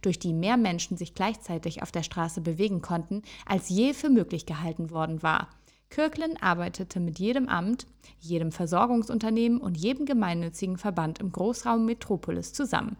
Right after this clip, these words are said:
mit dem Ergebnis, dass das Ministerium für Gesundheit und Soziales berichtete, die Lebenserwartung in der Stadt habe sich in den letzten zehn Jahren um zwei Komma sieben Jahre erhöht. Also es geht um diese Stadt.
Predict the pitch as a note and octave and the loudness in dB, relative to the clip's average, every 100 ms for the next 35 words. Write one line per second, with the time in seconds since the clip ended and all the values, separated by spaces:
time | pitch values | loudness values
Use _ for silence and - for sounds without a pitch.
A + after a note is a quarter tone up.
0 | - - D#3 - D#3 F#3+ F3 F#3+ F3+ - | -14 -12 -8 -6 -2 0 2 0 -2 -6
1 | - - D#3+ - D#3+ F#3 F3 - C4 C4+ | -20 -10 -8 -4 0 0 0 -2 2 4
2 | B3+ B3+ C#4 B3 F#3 E3+ F3 E3 - D3+ | 4 2 0 -2 0 -2 -2 -4 -4 -6
3 | D#3+ - D#3+ E3 - F#3 C#4 - - E3 | -8 -2 -2 -2 -4 -2 0 0 -2 0
4 | G#3 C4+ - - - F3+ F#3+ D#4+ C#4+ - | 2 0 -2 -14 -2 2 4 4 2 0
5 | G3 F#3+ G3 G#3+ F#3 F3 - - D#3+ - | 2 2 2 -2 -2 -4 -4 -6 -6 -2
6 | E3 D#3+ D#3+ D#3+ F3+ E3 E3 A#3 - D4 | 0 0 -2 -4 -2 0 0 -2 -6 -12
7 | C4+ B3+ A#3+ F#3 E3 E3+ G3 D#3 - - | -8 0 2 2 0 -4 -8 -10 -12 -4
8 | F#3+ - B3+ B3+ F#3 E3+ E3+ G3 - _ | -2 2 4 4 2 0 0 -2 -6 _
9 | F3 F#3 D#3 E3+ C#4 C4 - - - - | -14 -10 -8 -2 -2 -2 -6 -8 -14 -18
10 | _ _ _ _ _ _ _ _ - - | _ _ _ _ _ _ _ _ -20 -20
11 | - - - - G3 F#3 F3+ - C4+ D4 | -20 -20 -20 0 2 4 2 -2 2 2
12 | A3+ G3 F#3 E3+ - A3+ E4+ - | 4 2 2 -2 4 8 8 4